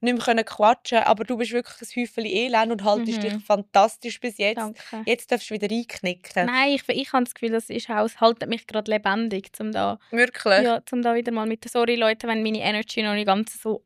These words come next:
Speaker 2: auf dem obersten
Speaker 1: Merkt
Speaker 2: Level
Speaker 1: niemand.
Speaker 2: ist. Aber, ähm, aber wir, wir, wir kommen langsam, wir kämpfen uns wieder zurück in das Jahr.
Speaker 1: Ja,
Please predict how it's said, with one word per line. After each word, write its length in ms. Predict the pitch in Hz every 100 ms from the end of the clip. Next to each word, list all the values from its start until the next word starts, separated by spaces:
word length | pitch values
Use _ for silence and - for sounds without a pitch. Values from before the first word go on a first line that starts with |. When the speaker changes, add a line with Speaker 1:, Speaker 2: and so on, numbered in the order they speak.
| -
Speaker 2:
auf 100 | 226
dem 100 | 226
obersten 440 | 214 233 254 233
Speaker 1:
Merkt 160 | 220 220
Speaker 2:
Level 140 | 226
Speaker 1:
niemand. 140 | 208 -
Speaker 2:
ist. 40 | - - - -
Aber, 220 | 240 226
ähm, 360 | 220 208 196 190
aber 240 | - 214 208
wir, 140 | 214 -
wir, 200 | 226 226 226
wir 220 | 220 226
kommen 280 | 214 226 240
langsam, 380 | 233 208 226 220
wir 60 | -
kämpfen 380 | - 254 254
uns 180 | 233 233
wieder 240 | 226 214 208
zurück 320 | - 220 -
in 60 |
das 200 | 202 190 -
Jahr. 320 | 175 180 170 - 311 247
Speaker 1:
Ja, 320 | 214 208 202